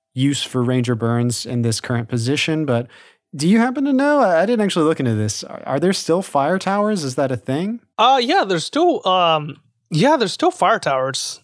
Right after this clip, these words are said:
Speaker 2: Let me see
Speaker 1: I guess it
Speaker 2: how
Speaker 1: would make
Speaker 2: many
Speaker 1: sense
Speaker 2: of
Speaker 1: to
Speaker 2: them.
Speaker 1: have them. Like, I understand why you d-, you know, we don't want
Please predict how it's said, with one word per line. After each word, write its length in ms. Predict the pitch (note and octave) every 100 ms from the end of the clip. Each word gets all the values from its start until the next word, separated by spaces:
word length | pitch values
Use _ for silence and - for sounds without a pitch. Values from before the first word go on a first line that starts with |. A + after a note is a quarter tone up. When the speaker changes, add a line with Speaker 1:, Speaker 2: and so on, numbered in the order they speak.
| _ -
Speaker 2:
Let 80 | F#3
me 80 | C4
see 320 | D3+ G#2+ -
Speaker 1:
I 80 | D#3
guess 180 | G#3 A3+
it 40 |
Speaker 2:
how 100 | D3+
Speaker 1:
would 80 | D3
make 160 | D#3 D#3+
Speaker 2:
many 100 | C#4
Speaker 1:
sense 160 | F3 -
Speaker 2:
of 40 |
Speaker 1:
to 60 | C3
Speaker 2:
them. 100 | A#2+
Speaker 1:
have 240 | D3 C#3
them. 140 | G#2+ A2
Like, 160 | A#2
I 80 | C3 C#3+
understand 440 | D3 - D3 C3+
why 420 | B2+ B2 A#2+ A#2+ - _ _ _
you 120 | B2+
d-, 120 | B2 C#3
you 140 | B2+
know, 140 | A#2+ A2
we 340 | A#2+ A#2 B2
don't 300 | B2 B2+ B2+
want 280 | A#2 A#2+